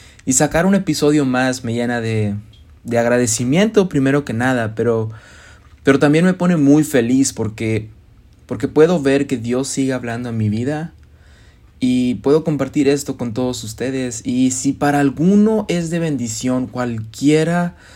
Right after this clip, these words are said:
de los episodios o alguna frase, algún versículo o historia que podamos contar aquí, como lo está haciendo para mí, o sea, como para mí está siendo de bendición, si para alguno de ustedes puede ser de bendición, wow,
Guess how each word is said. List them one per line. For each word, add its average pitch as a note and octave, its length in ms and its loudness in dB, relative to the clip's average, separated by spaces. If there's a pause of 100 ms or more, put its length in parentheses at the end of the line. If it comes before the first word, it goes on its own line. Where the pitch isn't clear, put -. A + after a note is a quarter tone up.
(340)
de C3+ 160 6
los C3+ 180 4
episodios B2 880 -4
o C3 120 -4
alguna D#3+ 380 0
frase, C3 760 -4
algún C3 320 -2
versículo B2+ 960 -4
o B2 120 -4
historia B2+ 680 0
que A2 120 -10
podamos B2+ 480 -2
contar A#2+ 320 -6
aquí, A2+ 420 -8 (600)
como C#3+ 240 6
lo D3 100 8
está D#3 240 2
haciendo A3+ 460 0
para D3 180 -2
mí, D#3+ 540 -2 (760)
o - 80 -10
sea, C#3 160 -4
como C#3+ 220 0
para C3+ 180 2
mí C3 160 2
está F#3 220 0
siendo E3 280 -2
de E3 60 0
bendición, C#3 420 -2
si C3+ 140 -4
para C3 200 0
alguno D#3+ 340 2
de F3+ 80 4
ustedes D#3+ 480 2
puede D3 220 4
ser C#3+ 240 -4
de C#3+ 80 2
bendición, C3 640 -2 (680)
wow, A#2+ 320 -4